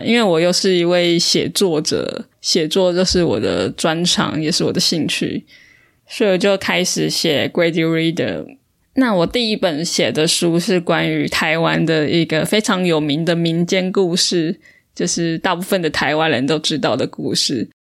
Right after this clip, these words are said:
目前已经快要写完了，所以可能下个礼拜或下下个礼拜我就会发行，我就会出了，所以大家就可以买到了。有兴趣的听众朋友可以去订阅我的 newsletter，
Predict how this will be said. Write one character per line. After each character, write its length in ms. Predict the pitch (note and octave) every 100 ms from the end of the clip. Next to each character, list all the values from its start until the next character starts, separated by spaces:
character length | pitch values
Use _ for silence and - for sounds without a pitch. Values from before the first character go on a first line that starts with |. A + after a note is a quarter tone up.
| _
目 160 | - C4
前 400 | - E3+ E3 -
已 80 | F3
经 200 | F#3+ G#3
快 180 | C4 A3+
要 120 | G#3
写 360 | - - B2
完 260 | C3+ - G2+
了， 240 | D3 - G#3
所 320 | - - G#3
以 420 | A3 G3 F3+ F#3 - - _
可 140 | -
能 640 | A3+ E3+ F3 F3 F3 F3 E3+
下 320 | - - F#3
个 140 | F3+
礼 160 | E3 D#3
拜 520 | D#3+ F3 E3+ E3+ F3
或 120 | F#3+ E3+
下 240 | - F3+
下 240 | - F3
个 160 | E3+ F#3
礼 160 | - F2
拜 400 | F3+ D#3 C#3+ - _ _ -
我 120 | E3+
就 140 | F#3 F#3+
会 260 | G3 F3+
发 320 | F3 F3+ F3+
行， 340 | G3 - D#3+ G#2+
我 100 | D3
就 140 | F3
会 120 | F3+
出 340 | F3+ - F3 E3+
了， 220 | D3 G#2+
所 180 | - F3+
以 40 |
大 180 | F3+ G3
家 160 | F3+ F3+
就 140 | G3
可 120 | -
以 140 | D#3+ D#3
买 260 | F3 - F#3
到 260 | F#3+ E3+
了。 180 | F3 A3 - - - - _ _ _ -
有 140 | A3+
兴 200 | A3 C4+
趣 140 | C4+ A#3
的 80 | G3
听 180 | G#3+
众 180 | G#3+ G3
朋 200 | G3 E3+
友 240 | E3+ D#3+ E3+
可 160 | G3+
以 120 | E3 D#3+
去 180 | F#3
订 300 | F3 G#3 G3
阅 180 | F#3 F3+
我 140 | D3+ A2
的 420 | C#3 A#2 E2+ F#2
newsletter， 1000 | E3 E3 F3 E3+ D#3+ E3 F3+ D3+ G#2